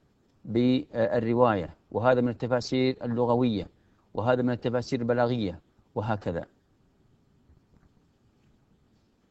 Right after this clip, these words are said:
ومعنى تقييما أي الحكم على التفسير من حيث قيمة هذا التفسير العلمية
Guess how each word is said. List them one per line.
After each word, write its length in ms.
ومعنى 380
تقييما 600
أي 120
الحكم 400
على 140
التفسير 480
من 160
حيث 340
قيمة 520
هذا 200
التفسير 480
العلمية 520